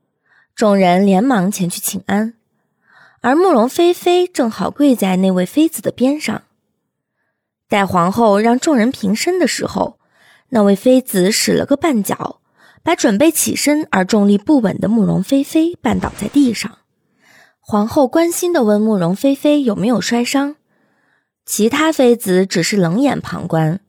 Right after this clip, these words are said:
天瑶看见了，赶紧前去扶起慕容菲菲。那位妃子得意地看了一眼慕容菲菲，借着天瑶的手臂站起来后，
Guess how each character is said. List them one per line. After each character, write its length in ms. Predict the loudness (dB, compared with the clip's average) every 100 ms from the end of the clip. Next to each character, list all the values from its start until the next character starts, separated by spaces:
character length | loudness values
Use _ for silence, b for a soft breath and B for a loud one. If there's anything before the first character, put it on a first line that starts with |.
| _ _ _ _ _ _ _ _ _ _
天 180 | -2 0
瑶 180 | 0 0
看 260 | 0 0
见 180 | 2 2
了， 220 | 2 0
赶 240 | 0 0 2
紧 180 | 0
前 200 | 0 0
去 80 | -2
扶 180 | -4 -6
起 180 | -4 -2
慕 140 | -2
容 180 | -2 -4
菲 220 | -2 -2
菲。 380 | 0 0 0 -6 _ _ _ b b b b b
那 160 | 0 2
位 120 | 2
妃 240 | 2 2
子 320 | 2 0 0
得 240 | 2 2 2
意 200 | 2 0
地 100 | 0
看 240 | -2 0
了 80 | 0
一 180 | 0 -2
眼 160 | -2
慕 200 | 0 0
容 180 | 0 -2
菲 180 | -2 -2
菲， 380 | -2 -2 -2 -6 _ _ _ _ _ _ _ _ _ _ _ _ _ _ _ -2
借 180 | 0
着 140 | 2 -2
天 260 | 0 0
瑶 160 | 2 0
的 80 | -2
手 220 | -2 -4
臂 180 | -2 -2
站 260 | 0 0
起 160 | -2 -2
来 140 | -4
后， 380 | -2 -2 -2 -4